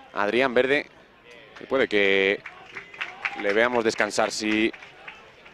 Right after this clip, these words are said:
le da Álvaro Rubio por dar entrada a Jesús Martínez. Quizás a Coque, que quien también hemos visto jugar en el centro del campo en algún que otro partido.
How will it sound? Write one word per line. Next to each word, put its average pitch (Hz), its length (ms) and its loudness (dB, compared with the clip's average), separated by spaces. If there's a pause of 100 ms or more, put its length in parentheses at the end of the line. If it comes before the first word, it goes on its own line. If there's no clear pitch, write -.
(300)
le 104 120 -8
da 123 140 2
Álvaro 113 260 2
Rubio 104 260 4
por 98 520 6 (640)
dar 113 140 -6
entrada 95 280 -2
a - 20 0
Jesús 107 240 -12
Martínez. 165 640 -2 (400)
Quizás 101 300 -8
a 95 380 2
Coque, 135 280 2
que 95 60 -10
quien 104 180 -12
también 107 240 -2
hemos 110 100 0
visto 104 380 -2 (1120)
jugar 113 300 -6
en 107 120 -4
el 107 220 -2
centro 135 240 0
del 110 100 4
campo 107 240 0
en 104 60 0
algún 107 240 0
que 110 80 -2
otro 101 120 2
partido. 120 460 0